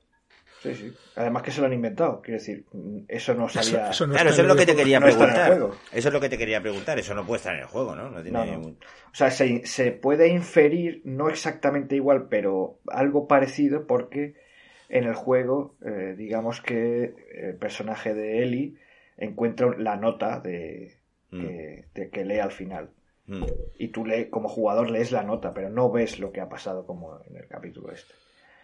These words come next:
Speaker 1: Pero bueno,
Speaker 2: Está
Speaker 1: yo
Speaker 2: bien.
Speaker 1: solo con
Speaker 2: Mm.
Speaker 1: ver el principio de la serie, que también se lo han inventado, no sale en el juego, con esos, eh, virólogos en los años setenta en un
Speaker 3: Mm.
Speaker 1: programa de televisión,
Speaker 3: Mm.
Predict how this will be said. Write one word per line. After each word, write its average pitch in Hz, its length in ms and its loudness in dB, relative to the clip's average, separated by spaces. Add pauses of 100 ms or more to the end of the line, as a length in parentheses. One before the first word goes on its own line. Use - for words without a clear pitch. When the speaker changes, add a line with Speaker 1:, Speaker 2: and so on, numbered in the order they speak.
(140)
Speaker 1:
Pero 104 140 0
bueno, 123 140 6
Speaker 2:
Está - 100 -4
Speaker 1:
yo 120 60 2
Speaker 2:
bien. - 100 -2
Speaker 1:
solo 131 220 4
con 117 280 0
Speaker 2:
Mm. 104 40 -4
Speaker 1:
ver 131 160 8
el 123 220 0 (140)
principio 117 540 -4
de 110 100 0
la 107 80 -2
serie, 139 320 0
que 131 80 -2
también 107 240 -6
se 117 120 -6
lo 107 40 -2
han 107 60 -6
inventado, 101 520 -8
no 110 120 -8
sale 101 160 -4
en 95 80 -8
el 87 60 -12
juego, 123 340 -4 (640)
con 104 160 -2
esos, 110 480 -2
eh, 98 360 -8 (180)
virólogos 113 1120 0
en 104 120 -10
los 107 180 -4
años 107 220 -2
setenta 107 520 -6
en 101 160 -10
un 110 120 -10
Speaker 3:
Mm. 95 40 -12
Speaker 1:
programa 104 320 -6
de 104 80 -2
televisión, 104 640 -8 (520)
Speaker 3:
Mm. 85 180 -14